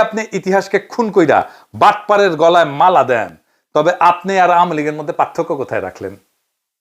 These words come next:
এই তারুণ্যের সমাবেশে যে সমস্ত কর্মীদেরকে আনছেন, এগুলো মাটির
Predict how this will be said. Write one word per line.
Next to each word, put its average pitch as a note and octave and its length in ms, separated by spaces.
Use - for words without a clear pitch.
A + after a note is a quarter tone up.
এই G3 220
তারুণ্যের A3 480
সমাবেশে G3+ 500
যে F3+ 80
সমস্ত G3 280
কর্মীদেরকে D#3 500
আনছেন, B2 380
এগুলো A3 280
মাটির A#3+ 300